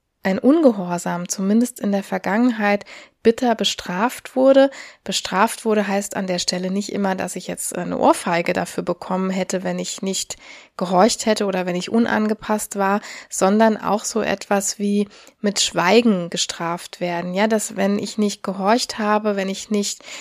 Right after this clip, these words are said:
die Bitte des oder der anderen erfüllt habe, dass man dann vielleicht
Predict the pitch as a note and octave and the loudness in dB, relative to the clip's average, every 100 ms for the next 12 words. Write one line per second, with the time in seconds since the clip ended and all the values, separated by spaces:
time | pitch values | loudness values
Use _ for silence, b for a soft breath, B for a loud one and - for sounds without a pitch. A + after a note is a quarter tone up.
0 | B G#3 G3+ A#3+ B3+ A3 G#3 A3 - G3 | B -8 4 6 6 4 4 0 0 -2
1 | F#3 G3 F3+ G#3 G#3 G3 - - A3 A3 | 0 0 0 0 0 -2 -6 2 4 4
2 | G#3 G3 G3 G3 F#3 F#3+ F#3 F#3 G3 - | 2 0 0 -2 -4 -6 -6 -4 -6 -6
3 | G3 F#3 F#3 - | -4 -2 -2 -4